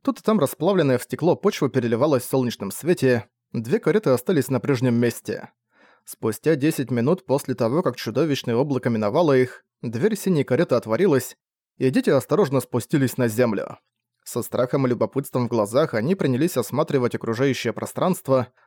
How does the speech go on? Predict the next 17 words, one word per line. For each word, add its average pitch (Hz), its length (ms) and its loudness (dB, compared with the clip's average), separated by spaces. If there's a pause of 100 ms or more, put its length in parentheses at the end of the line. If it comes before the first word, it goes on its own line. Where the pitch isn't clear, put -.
а 131 100 -2
потом 208 280 2
хором 165 280 2
воскликнули 139 720 2 (380)
«Мистер!» 196 680 2 (380)
и 123 300 2 (360)
«Вот 214 320 0
вы 190 80 4
где!», 139 400 2 (360)
прежде 147 360 0
чем 185 180 0
броситься 120 380 -2
к - 80 -14
фигуре 127 320 0
в - 40 -8
черном 117 360 0
пальто, 120 460 0